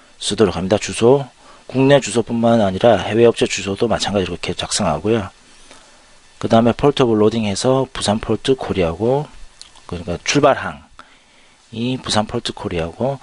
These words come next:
도착항은 멜번, 오스트레일리아, 호주 멜번 항이 도착항이고요. 그 다음에 커리어에서 드림 백 더블유 이렇게 돼 있고, 그 다음에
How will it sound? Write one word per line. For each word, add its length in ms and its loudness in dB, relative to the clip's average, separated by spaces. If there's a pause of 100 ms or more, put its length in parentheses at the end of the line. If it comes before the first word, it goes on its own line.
(380)
도착항은 840 -2
멜번, 720 2
오스트레일리아, 640 2 (360)
호주 320 2
멜번 320 6
항이 460 -4 (380)
도착항이고요. 880 -4
그 100 -20
다음에 200 -4
커리어에서 760 4 (800)
드림 560 4 (320)
백 260 -2
더블유 480 0 (200)
이렇게 180 -10
돼 100 -6
있고, 400 -2 (640)
그 140 -4
다음에 560 4